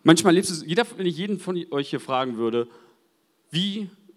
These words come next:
geht ihr davon aus, solltet ihr Menschen behandeln?" Ich glaube, jeder würde sagen, "Ey, beleidige ihn nicht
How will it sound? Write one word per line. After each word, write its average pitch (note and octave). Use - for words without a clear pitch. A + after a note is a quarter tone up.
geht C#3
ihr D#3
davon C#3+
aus, C3
solltet C3+
ihr C3+
Menschen B2+
behandeln?" G#2+
Ich G2
glaube, A#2
jeder D#3
würde C#3
sagen, C3+
"Ey, D3+
beleidige C3
ihn B2+
nicht C3